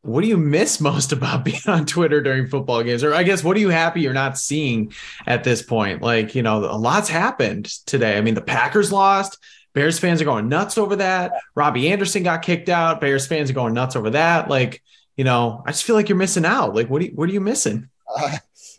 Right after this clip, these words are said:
Speaker 2: uh, I'm missing my blood pressure rising actively. Uh, you know that sensation when you feel it? It's great. Um,
Speaker 1: Oh, yeah.
Speaker 2: no, I, um,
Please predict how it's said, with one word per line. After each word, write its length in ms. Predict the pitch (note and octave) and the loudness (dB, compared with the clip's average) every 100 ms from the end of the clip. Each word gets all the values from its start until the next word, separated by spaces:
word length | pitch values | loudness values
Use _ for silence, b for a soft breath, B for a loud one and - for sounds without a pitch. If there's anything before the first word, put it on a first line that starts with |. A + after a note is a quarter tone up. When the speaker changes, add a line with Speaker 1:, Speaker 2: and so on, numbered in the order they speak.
| _ | _
Speaker 2:
uh, 380 | C3 C3+ B2+ B2 A2 | 0 2 4 2 0
I'm 280 | C3 C3+ C#3+ | 0 0 0
missing 380 | D#3 D#3+ D#3 | -4 -2 -2
my 100 | C#3+ | -2
blood 300 | C3 B2 B2+ | -2 0 -2
pressure 320 | C#3+ C#3+ D#3 C#3 | -2 -4 -2 -2
rising 440 | G2+ A#2+ B2 A#2+ | 0 -2 -2 -4
actively. 460 | G#2+ - C3 C3 C#3 | -4 -6 -6 -2 0
Uh, 80 | |
you 140 | A2+ C3+ | 0 0
know 100 | D3+ | 2
that 180 | C#3+ C3 | 0 -2
sensation 560 | C3+ B2+ A#2+ C#3 D3 | -6 -4 -4 -4 -4
when 140 | C3+ A#2+ | -4 -6
you 80 | |
feel 300 | A#2+ A#2+ B2 | -4 -2 0
it? 60 | C#3+ | -2
It's 140 | B2 | -4
great. 320 | - A2+ B2+ C3+ | -4 -2 -2 -2
Um, 520 | A2+ A2 A2 A2 A#2 | 0 0 0 -2 -2
Speaker 1:
Oh, 100 | A#2 | 0
yeah. 200 | C3 D#2 | 0 0
Speaker 2:
no, 280 | B3+ G3+ - - D#3 D#3+ | 2 2 2 -6 -4 0
I, 260 | F#3 A3+ | 2 4
um, 420 | G#3 E3+ D#3 D3 | 4 4 2 0